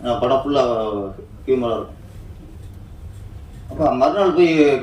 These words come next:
நான் கதை சொன்ன மறுநாள் போயிருக்காரு ஏ மத்தன் சார். அப்ப அந்த கேரக்டர் யார் பண்றா அப்படின்னு கேட்டிருக்காரு கேப்டன் ப்ரொடியூசர்ட்ட. அவரு மனசுல உள்ளது, "சார், வடிவேலு தான் பேசலாம்னு இருக்கோம்."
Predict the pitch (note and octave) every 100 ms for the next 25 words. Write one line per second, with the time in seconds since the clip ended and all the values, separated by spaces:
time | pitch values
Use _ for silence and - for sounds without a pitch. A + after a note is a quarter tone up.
0 | - - - - - D3 D3+ C3 D3 D3
1 | C3+ B2 A#2 A2 G2+ G#2+ G#2+ G#2 G2 -
2 | - - - - - - - - - -
3 | - - - - - - - - - -
4 | - - - - - D3+ D#3 F3 E3 D3+
5 | D3 D#3+ C#3 C#3 A#2 A#2+ A2+ A#2 A2+ G#2+
6 | G#2+ G#2 G2+ F#2+ F2+ - - - - -
7 | A#2 A2 G2+ - - - - - - -
8 | - - - - - - - - - -
9 | - D3+ D#3+ D#3 D#3 D#3+ D3+ C#3+ C#3+ C#3
10 | B2+ A2+ - - - - - - - -
11 | - C3+ C3 D3 D3 B2+ A#2 A#2 A2 F#2+
12 | G2+ G2+